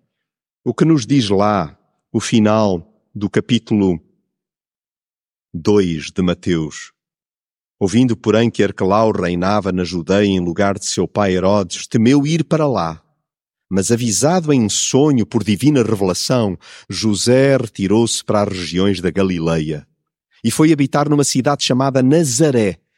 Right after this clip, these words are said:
para que se cumprisse o que fora dito pelos profetas. Ele será chamado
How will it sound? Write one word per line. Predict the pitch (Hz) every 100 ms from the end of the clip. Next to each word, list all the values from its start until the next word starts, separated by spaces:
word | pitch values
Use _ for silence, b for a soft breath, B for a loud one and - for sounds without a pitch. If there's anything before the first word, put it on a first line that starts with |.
| _ -
para | 131
que | -
se | -
cumprisse | 165 139 190 214 143
o |
que | -
fora | 170 147
dito | 123 175 139
pelos | 151 156
profetas. | - 147 - 87 82 - 82 - - _ _ _ -
Ele | 101 107
será | - 98 95 92
chamado | - 85 82 92 95 90 92 87